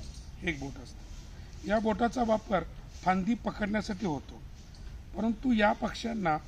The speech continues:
निसर्गाने तीनच बोटं दिलेली आहेत. म्हणजे फांदी पकडण्यासाठी आवश्यक जे चौथं बोट आहे, अंगठा आहे म्हणून आपण त्याला, तो त्या पक्ष्यांना दिलेला नाही आहे.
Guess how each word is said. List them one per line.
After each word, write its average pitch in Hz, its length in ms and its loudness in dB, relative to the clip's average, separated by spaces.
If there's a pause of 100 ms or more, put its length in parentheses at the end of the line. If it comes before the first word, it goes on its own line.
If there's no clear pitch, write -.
(380)
निसर्गाने 202 540 2
तीनच 240 380 4
बोटं 190 280 2
दिलेली 135 340 -2
आहेत. 113 100 -12 (680)
म्हणजे 220 160 -2
फांदी 180 460 4
पकडण्यासाठी 226 560 0
आवश्यक 202 400 4
जे 220 140 -2
चौथं 185 420 -2
बोट 190 240 2
आहे, 135 320 0 (520)
अंगठा 170 320 6
आहे 170 160 8
म्हणून 156 220 0
आपण 147 100 -12
त्याला, - 240 -12 (460)
तो 226 80 2
त्या 226 140 4
पक्ष्यांना 208 420 0
दिलेला 170 340 4
नाही 143 180 0
आहे. 120 160 -6